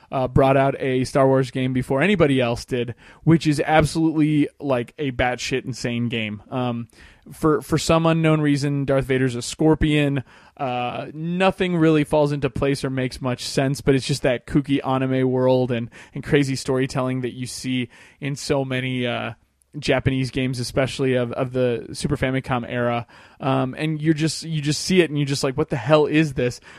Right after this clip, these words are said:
But at the same time, and it's really hard, so just take that with the grain of salt that it comes with.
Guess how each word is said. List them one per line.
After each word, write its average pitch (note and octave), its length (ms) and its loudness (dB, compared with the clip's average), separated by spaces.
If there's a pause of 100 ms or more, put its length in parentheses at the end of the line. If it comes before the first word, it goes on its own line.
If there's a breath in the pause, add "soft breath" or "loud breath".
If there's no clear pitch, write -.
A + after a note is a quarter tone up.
But D#3+ 60 -2
at D3+ 80 -4
the D#3 80 -2
same E3+ 240 0
time, E3 180 4
and F3+ 140 2
it's D#3+ 100 0
really A#3 320 4
hard, D3 540 2
so C3+ 340 -2
just C3 220 -14
take D3 220 0
that D3 180 2
with D3 100 -2
the C#3+ 80 -4
grain C#3 180 -2
of C#3 80 -2
salt C#3+ 220 0
that C#3 100 -4
it C#3 40 -4
comes C#3+ 280 -4
with. C#3 220 -2